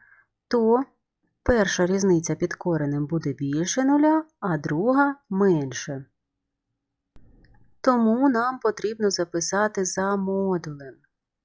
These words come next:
Звільняємось від модулів і тепер можемо порахувати. Корінь з п'яти мінус корінь з п'яти буде нуль,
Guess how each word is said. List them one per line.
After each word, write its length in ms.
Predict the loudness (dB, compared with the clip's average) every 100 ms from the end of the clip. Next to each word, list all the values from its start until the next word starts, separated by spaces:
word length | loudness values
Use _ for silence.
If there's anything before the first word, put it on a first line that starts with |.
| _ _ _ _ _ -20 -20 -20 _ -20 -8
Звільняємось 840 | -2 2 2 2 0 -4 -6 -6
від 160 | -6 -4
модулів 760 | -6 -6 -4 -2 0 0 -4 _ _ _ _ _ _ _
і 120 | 0
тепер 380 | 2 0 0 -2
можемо 680 | 0 0 0 0 0 -2 -2 -8 -20 _ _ _ _ _
порахувати. 760 | -2 0 -2 -4 -6 -8 -12 -20 _ _ _ _ _ -2
Корінь 320 | 2 2 2
з 80 | -2
п'яти 360 | -4 -4 -2
мінус 300 | -2 -2 -4
корінь 360 | -4 -4 -4 -6
з 40 |
п'яти 320 | -8 -10 -8 -6
буде 300 | -4 -2 -2
нуль, 340 | -2 -2 -2